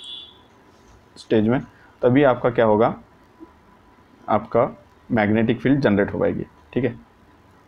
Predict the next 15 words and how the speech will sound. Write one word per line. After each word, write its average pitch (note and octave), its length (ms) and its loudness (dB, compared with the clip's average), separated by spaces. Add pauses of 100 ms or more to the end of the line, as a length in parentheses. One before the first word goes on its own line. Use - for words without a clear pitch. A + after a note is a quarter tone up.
(440)
Unlike D3+ 300 4
all D3+ 360 4
other C#3 120 4 (100)
planet, A#2+ 360 0 (120)
Uranus C3+ 520 2
has A#2+ 120 0
its A#2+ 220 -2
axis C3+ 380 -2
of A#2+ 220 0 (100)
rotation A2+ 480 -2 (120)
parallel A2 460 2
to F3 140 0 (680)
plane A2+ 240 4
of D3 220 -2
revolution। F#2+ 500 0